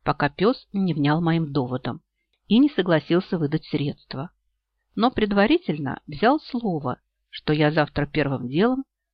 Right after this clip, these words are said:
продам кольчугу и кинжалы, и что все мероприятия, включая визиты вежливости – будут проходить под его непосредственным контролем.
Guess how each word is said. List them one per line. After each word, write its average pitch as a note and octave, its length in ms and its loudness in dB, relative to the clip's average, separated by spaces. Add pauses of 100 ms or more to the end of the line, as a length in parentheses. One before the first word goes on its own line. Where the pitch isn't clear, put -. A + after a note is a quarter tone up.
продам A#3 380 2
кольчугу F#3+ 520 -2
и - 120 -8
кинжалы, D3 680 -2 (360)
и E3 140 0
что - 180 -2
все A#3+ 220 0
мероприятия, G3 840 0
включая D3+ 500 -2
визиты D3 540 -4 (100)
вежливости – G3 960 -4 (540)
будут C#4+ 320 2
проходить G#3+ 580 0
под G3+ 180 0
его D3+ 220 0
непосредственным D3 840 -4
контролем. C3+ 680 -8